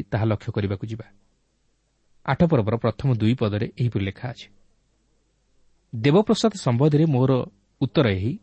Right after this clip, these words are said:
ଆମ୍ଭ ସମସ୍ତଙ୍କର ଜ୍ଞାନ ଅଛି ବୋଲି ତୁମେମାନେ ଯାହା କହୁଅଛ, ତାହା ଆମମାନେ ଜାଣୁ। ଜ୍ଞାନ ଅହଙ୍କାର ଜନ୍ମାଏ, କିନ୍ତୁ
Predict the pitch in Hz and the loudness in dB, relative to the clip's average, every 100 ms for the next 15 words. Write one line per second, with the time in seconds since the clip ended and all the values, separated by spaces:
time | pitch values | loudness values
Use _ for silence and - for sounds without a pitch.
0 | _ _ _ _ _ _ _ _ _ _ | _ _ _ _ _ _ _ _ _ _
1 | _ _ 139 147 160 170 156 190 214 208 | _ _ 2 4 4 4 2 2 0 0
2 | 147 104 107 143 151 165 170 190 - 120 | 2 2 4 2 2 2 2 2 0 0
3 | 127 143 165 220 135 110 117 - 113 156 | 2 0 -2 -6 -4 -2 -2 0 2 4
4 | 185 - 165 - _ _ _ _ - 151 | 2 0 -12 -12 _ _ _ _ 0 4
5 | 175 156 151 160 127 95 92 _ _ _ | 4 6 4 4 2 -2 -6 _ _ _
6 | _ _ _ _ _ _ _ _ _ - | _ _ _ _ _ _ _ _ _ -10
7 | 120 139 160 190 208 - 123 165 190 208 | 0 2 4 4 2 0 4 4 6 4
8 | 131 104 98 113 196 _ - 143 | 4 2 2 0 -4 _ -4 0